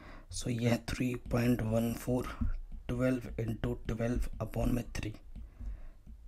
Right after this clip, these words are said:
तीन चौके बारह, और यहाँ आ जाएगा बेटा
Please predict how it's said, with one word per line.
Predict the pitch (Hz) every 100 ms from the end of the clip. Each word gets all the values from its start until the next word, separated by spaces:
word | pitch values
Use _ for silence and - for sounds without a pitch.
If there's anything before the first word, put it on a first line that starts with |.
| -
तीन | 127
चौके | - 120 - 110
बारह, | - 120 - - - - - - - - -
और | 123
यहाँ | 117 120 131 131
आ | 120
जाएगा | 120 123
बेटा | 120 117